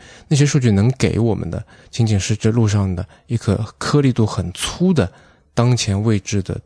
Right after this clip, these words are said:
定位点。好了，最后一个环节，One More Thing，来听听易庆推荐了什么吧。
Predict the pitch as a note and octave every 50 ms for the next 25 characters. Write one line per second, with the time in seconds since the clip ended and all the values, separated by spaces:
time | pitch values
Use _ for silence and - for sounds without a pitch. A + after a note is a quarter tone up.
0 | _ _ B2 G#2+ F#2+ F2 F2 F2 - - - G2 - - - _ _ _ _ _
1 | _ _ _ _ _ _ _ _ _ _ _ _ _ _ _ _ _ _ _ _
2 | _ _ _ _ _ _ _ _ - - - G#2+ A#2+ B2 - - - - - _
3 | - C#3 B2 A#2+ B2+ A#2+ A#2 A2+ - A2 G#2+ G2+ G#2 G#2 G2 G#2+ A#2 C3 C#3 C3+
4 | C3+ - C3 G2+ F2+ - - - - - - - - G#2 G2 G2+ - B2 A2+ A2+
5 | A2 A#2 B2 A#2 - B2 A2+ G#2+ A2 - - A2+ G#2+ A2+ G#2 G2 F2+ F2+ F#2 F#2
6 | G2+ G2 -